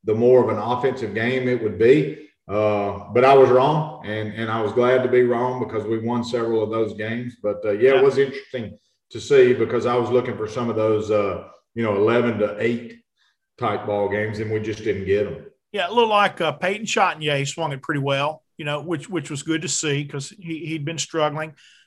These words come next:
Speaker 2: Uh, Tim Elko in game two, man, what, what a performance there against Vanderbilt.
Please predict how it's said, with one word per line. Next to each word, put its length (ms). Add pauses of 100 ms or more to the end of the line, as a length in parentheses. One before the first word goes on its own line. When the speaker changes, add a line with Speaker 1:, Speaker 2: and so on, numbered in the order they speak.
(140)
Speaker 2:
Uh, 160
Tim 260
Elko 420
in 120
game 300
two, 280
man, 340
what, 240
what 160
a 60
performance 640
there 380 (420)
against 360
Vanderbilt. 840